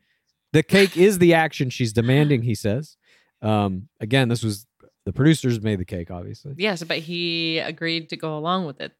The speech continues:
Speaker 2: That's an action. <laughs>
Speaker 1: <laughs> He agreed to, to carry. No, he didn't even carry it. It was there on the bed already. He agreed to go sit down by the cake.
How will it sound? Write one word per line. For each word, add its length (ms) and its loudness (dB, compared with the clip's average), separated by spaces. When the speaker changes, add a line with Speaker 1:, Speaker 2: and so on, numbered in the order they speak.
Speaker 2:
That's 340 -6
an 80 -10
action. 680 -6
<laughs> 100 -2
Speaker 1:
<laughs> 80 -6
He 420 6
agreed 440 2
to, 140 -4
to 80 2
carry. 280 0
No, 200 2
he 100 0
didn't 180 0
even 200 -2
carry 360 2
it. 140 -8
It 120 2
was 160 0
there 260 4
on 240 4
the 60 -4
bed 240 4
already. 460 2
He 160 -4
agreed 320 0
to 80 -2
go 100 6
sit 320 -2
down 260 0
by 140 4
the 100 0
cake. 360 -8